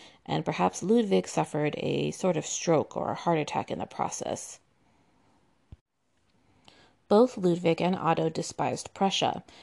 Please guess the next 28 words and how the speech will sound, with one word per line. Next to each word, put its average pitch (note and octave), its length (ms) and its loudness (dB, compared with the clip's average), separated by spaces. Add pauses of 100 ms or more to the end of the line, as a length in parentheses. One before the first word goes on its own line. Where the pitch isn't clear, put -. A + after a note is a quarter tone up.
(140)
and E3 220 0
distrusted A3+ 580 0
their G#3 160 4
uncle D#3 320 0
Luitpold, F3 580 0 (100)
and D#3+ 120 -4
Doctor F3 360 0
Gudin D3+ 400 -2
supported D3 560 -4
Prussia's C#3 440 -4
rise G#2+ 260 -2
to - 120 -10
dominance. - 720 -6 (500)
Some F#3 300 2
contemporaries F3+ 720 2
believe F#3 500 2
that C#3 240 -2
Gudin's G#3+ 400 2
diagnosis E3+ 800 0
of - 300 -8
Otto D3+ 420 -2
and D3 360 -6 (560)
Ludwig E3 560 2
were E3 100 2
motivated D#3 640 2
by C3+ 160 0
political D3 540 -4
considerations, - 1040 -2